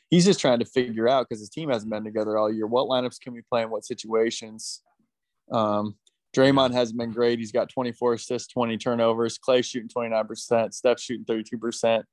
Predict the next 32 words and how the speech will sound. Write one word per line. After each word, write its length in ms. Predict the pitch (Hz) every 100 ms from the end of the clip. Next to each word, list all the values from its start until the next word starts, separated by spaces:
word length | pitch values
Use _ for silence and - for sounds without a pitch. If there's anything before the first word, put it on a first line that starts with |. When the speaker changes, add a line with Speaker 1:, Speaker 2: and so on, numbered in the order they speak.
| _ _ _ _ -
Speaker 1:
Poole 200 | 147 131
went 160 | 113 -
from 100 | 123
averaging 380 | 117 110 113 107
twenty-six 640 | 131 120 104 - 113 -
in 40 |
the 80 | 113
first 260 | - 120 -
three 120 | 117
games 260 | 110 113 110
to 60 |
averaging 340 | 113 113 113 -
eight 240 | 120 120 - _ _
in 80 | 127
the 60 | 110
last 340 | 113 107 -
two. 260 | 127 113 107 _ _ _ _ _ _
So, 120 | -
I 60 | 117
mean, 160 | 113 113
they're 140 | 123
just, 480 | 117 110 - - - _ _ _ -
are 120 | 131
they 120 | 127
good? 420 | 120 135 143 135 131 _
We're 120 | 123 131
really 180 | 131 120
gonna 160 | 110
find 280 | - 113 110
out 160 | 107 110
here. 140 | 104
I, 140 | 107